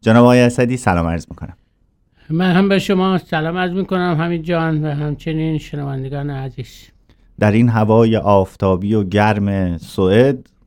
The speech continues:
Speaker 1: خیلی خوش آمدین.
Speaker 2: مرسی. خسته نباشید.
Speaker 1: به جای اینکه الان برین لب ساحل و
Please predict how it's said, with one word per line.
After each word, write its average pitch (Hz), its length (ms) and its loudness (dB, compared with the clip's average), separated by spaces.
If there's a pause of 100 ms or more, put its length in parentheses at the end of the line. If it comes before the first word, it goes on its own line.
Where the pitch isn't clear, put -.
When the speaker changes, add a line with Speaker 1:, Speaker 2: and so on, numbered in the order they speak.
Speaker 1:
خیلی 113 240 0
خوش - 300 -4
آمدین. 78 380 -2 (220)
Speaker 2:
مرسی. 170 640 -4 (460)
خسته 151 300 -8
نباشید. 185 360 -4
Speaker 1:
به 107 100 6
جای 113 180 4
اینکه 120 340 2
الان 113 300 2
برین 113 280 2
لب 107 260 2
ساحل 104 560 2
و 82 140 -2